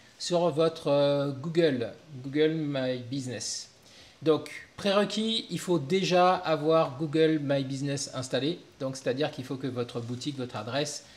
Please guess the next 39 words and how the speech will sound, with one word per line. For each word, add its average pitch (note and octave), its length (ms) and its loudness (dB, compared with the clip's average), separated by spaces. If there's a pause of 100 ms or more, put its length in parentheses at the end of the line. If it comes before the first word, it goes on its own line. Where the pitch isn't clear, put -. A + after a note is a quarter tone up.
(320)
soit D3 420 2
référencée D3+ 720 2
sur D#3 240 -2
une C3 160 -2
carte, C#3+ 360 2
euh, C3 220 0
Google. B2+ 360 -4 (100)
Que C3 160 -2
si G#3+ 220 -4
vous G3+ 180 -2
avez F#3 200 4
déjà E3 480 4
un E3 100 -2
compte E3 320 -4
Google C#3+ 380 0
Business, C#3 500 -4
donc A2+ 200 -10
c'est B2 120 -6
gratuit, C3 360 -4
hein, D#3+ 140 -2
je A#2+ 400 -4
signale, C#3 480 -6
et D#3 80 -4
que G3 140 -4
vous G3 120 -6
voulez G3 280 -2
que F#3+ 100 0
vos D#3+ 140 -2
clients F3+ 360 -4
vous C#3+ 120 -4
laissent E3 220 0
des C#3+ 180 0
avis, E3 400 0 (600)
euh, C#3 540 2
pour D#3 300 -2
augmenter E3+ 480 2
votre, D3 320 -2
euh, C3+ 240 0
visibilité, D3+ 840 -2